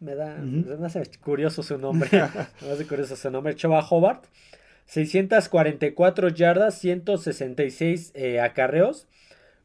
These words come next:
Speaker 1: cuatro touchdowns, tres punto ochenta y ocho yardas por acarreo promedia.
Speaker 2: Ujú.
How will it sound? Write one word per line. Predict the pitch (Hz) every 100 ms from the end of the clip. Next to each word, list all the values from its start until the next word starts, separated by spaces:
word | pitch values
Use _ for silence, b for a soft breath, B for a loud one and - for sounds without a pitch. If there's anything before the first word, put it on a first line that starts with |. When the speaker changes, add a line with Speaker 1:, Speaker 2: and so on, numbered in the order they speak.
| _
Speaker 1:
cuatro | 170 185 202 170
touchdowns, | 190 180 170 175 190 262 -
tres | 185 170
punto | 185 180 185
ochenta | 170 143 139
y | 139
ocho | 151 175
yardas | 165 135 160 156 160 160
por | 139
acarreo | 123 139 127 143 160
promedia. | 135 131 147 180
Speaker 2:
Ujú. | 139